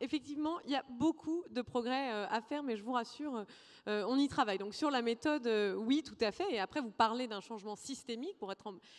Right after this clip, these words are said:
mettre en place véritablement ce prix sur la pollution et ce prix sur le carbone. En théorie, je suis d'accord avec vous. C'est, je, on en parlait à l'instant, remettre à plat la fiscalité, euh,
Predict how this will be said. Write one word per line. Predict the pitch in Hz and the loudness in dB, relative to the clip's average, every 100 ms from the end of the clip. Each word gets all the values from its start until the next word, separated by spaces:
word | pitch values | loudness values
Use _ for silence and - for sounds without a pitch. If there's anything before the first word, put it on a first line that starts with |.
| - - | -12 -2
mettre | 220 220 | -2 0
en | |
place | 233 240 196 | 0 0 0
véritablement | 226 226 220 220 233 220 | 0 2 2 0 -2 -2
ce | 196 | -6
prix | - 262 | -6 -8
sur | - | -4
la | 185 | -6
pollution | - 226 208 - | -4 -6 -8 -8
et | 214 | -10
ce | |
prix | - 208 | -8 -10
sur | 196 | -10
le | |
carbone. | 180 185 214 359 - - - | -6 -4 0 -2 -4 -20 -10
En | - 220 | -6 -4
théorie, | - 311 277 254 254 | 0 2 0 -2 -4
je | 208 | -6
suis | 190 - 302 | -8 -4 -2
d'accord | 226 226 202 | 0 -2 -4
avec | 185 185 | -4 -6
vous. | 190 392 381 - | -4 -6 -6 -20
C'est, | - 180 | -18 -18
je, | 165 185 | -14 -12
on | 190 185 | -6 -4
en | 185 | 0
parlait | 196 202 | 2 2
à | 190 | 0
l'instant, | 185 190 - 370 | -2 -4 -2 -2
remettre | 277 202 190 | -2 -4 -2
à | 202 | -4
plat | 220 208 | -2 -2
la | 180 | -2
fiscalité, | 196 - 190 180 - 220 | -8 -10 -10 -8 -4 -2
euh, | 196 | -2